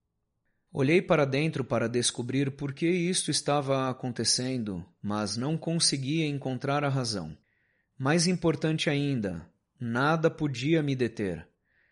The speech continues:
Quando deixei de prestar atenção ao meu pé, ele sarou rapidamente. Nos hotéis e nos táxis tentei aproveitar todas as oportunidades para contar às pessoas o que estava acontecendo e esclarecer a verdade.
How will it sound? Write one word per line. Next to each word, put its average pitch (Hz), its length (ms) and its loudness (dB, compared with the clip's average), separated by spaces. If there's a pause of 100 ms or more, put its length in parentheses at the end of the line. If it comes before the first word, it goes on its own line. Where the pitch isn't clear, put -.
(180)
Quando 202 260 4
deixei 170 440 4
de 131 300 0
prestar 135 460 0
atenção 143 580 2
ao 120 160 0
meu 110 220 0
pé, 113 440 -2 (180)
ele 113 340 0
sarou 131 500 2
rapidamente. 135 1000 -2 (840)
Nos 147 200 0
hotéis 170 460 4
e 156 60 2
nos 131 220 2
táxis 131 600 0
tentei 131 480 2
aproveitar 127 720 0
todas 180 480 2
as 156 120 2
oportunidades 139 760 -2
para 131 220 0
contar 123 380 -4
às 117 140 -2
pessoas 139 580 -2
o 135 60 -6
que 139 100 -10
estava 127 320 -2
acontecendo 123 880 -4
e 127 320 -4
esclarecer 123 760 0
a 165 60 2
verdade. 95 680 -2